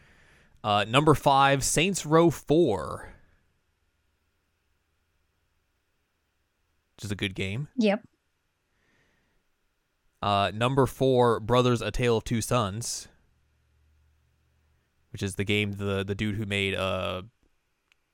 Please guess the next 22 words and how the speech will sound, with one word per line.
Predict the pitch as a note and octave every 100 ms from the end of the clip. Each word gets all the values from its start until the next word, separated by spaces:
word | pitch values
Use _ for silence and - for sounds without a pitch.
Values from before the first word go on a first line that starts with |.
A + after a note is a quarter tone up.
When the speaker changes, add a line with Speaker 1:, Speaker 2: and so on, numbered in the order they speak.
| _ _
Speaker 1:
It | A#2 G#2
Takes | A2 -
Two | A#2 G#2+
and | G2+
A |
Way | G#2 G2+
Out | G2+ G2
made | G2 G2+
before | - G2+ G2+
those | G2+ G2+ G#2
games. | F#2+ G2 C3+ - -
Speaker 2:
Yes, | B3 F#3+ - -
correct. | - A3 A#3+ C4 - - _ _ _ _ _ -
Speaker 1:
Uh, | G#2+
number | G#2+ C#3 C#3+
three, | - D3+ C3+
Phoenix | - D3 C#3+ D3+
Wright | C3+
Ace | C#3 B2
Attorney | D3 C#3+
Dual | A#2 C#3
Destinies, | A#2 B2+ C3+ G#2+ F#2+ G#2+ B2 -